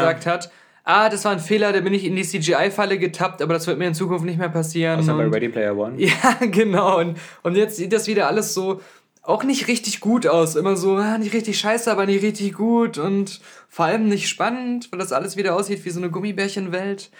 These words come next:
Speaker 1: Ah.
Speaker 2: Was ich nicht vergessen möchte, was ich die letzten zwei Podcasts schon vergessen habe, ich hatte ja auch, äh, mit, mit, mit, äh, den Kindern im Kino Ich Unverbesserlich drei gesehen und muss sagen, für mich war das dann schon eher ein harter Kampf, da nicht wegzudösen im Kino,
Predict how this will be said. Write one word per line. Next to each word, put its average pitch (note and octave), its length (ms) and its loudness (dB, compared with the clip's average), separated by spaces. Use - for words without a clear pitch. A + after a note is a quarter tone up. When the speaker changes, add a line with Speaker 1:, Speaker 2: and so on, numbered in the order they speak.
Speaker 1:
Ah. D#3+ 200 -6
Speaker 2:
Was C#3+ 80 2
ich E3 60 2
nicht F#3+ 100 0
vergessen E3+ 380 0
möchte, E3 240 0
was C#3+ 120 0
ich C#3+ 100 -4
die C#3+ 80 -6
letzten C#3+ 260 -2
zwei F3 180 0
Podcasts B2+ 480 -6
schon A#2 120 -10
vergessen A#2 340 -4
habe, C#3+ 240 -2
ich C3 120 -8
hatte C#3 160 0
ja C3+ 200 4
auch, D#3+ 220 0
äh, C3 180 0
mit, C3 240 -4
mit, A#2 280 -6
mit, B2 280 -4
äh, A#2 260 -2
den A#2+ 160 -4
Kindern C#3 260 -2
im A#2+ 120 -4
Kino C#3 220 -2
Ich - 180 -6
Unverbesserlich B2 560 0
drei D3 300 0
gesehen C#3 500 -2
und B2 140 -4
muss A#2+ 120 -6
sagen, A#2+ 180 -2
für B2+ 80 -6
mich C#3 160 -4
war C3+ 120 2
das B2+ 100 -2
dann B2+ 140 -4
schon B2 160 -8
eher C3 180 0
ein A#2 240 0
harter B2 220 -2
Kampf, C#3 260 -6
da B2 140 -4
nicht A#2 240 -8
wegzudösen A#2 600 -4
im G#2 120 -8
Kino, C#3+ 380 -8